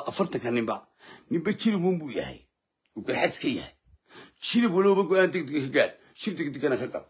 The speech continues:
U yeedh. Hadduu is casili waayo, bartu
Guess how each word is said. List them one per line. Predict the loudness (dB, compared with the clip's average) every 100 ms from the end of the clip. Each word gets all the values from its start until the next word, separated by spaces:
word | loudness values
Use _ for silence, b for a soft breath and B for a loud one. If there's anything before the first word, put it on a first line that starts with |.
| _ _ _
U | 4
yeedh. | 6 4 2 -14 -20 _ _ b -12
Hadduu | -2 0
is | 4
casili | 4 6 6 4
waayo, | 6 4 4 0 _ _ _ _ _ _ _ _ _ _ _ _
bartu | 2 2 0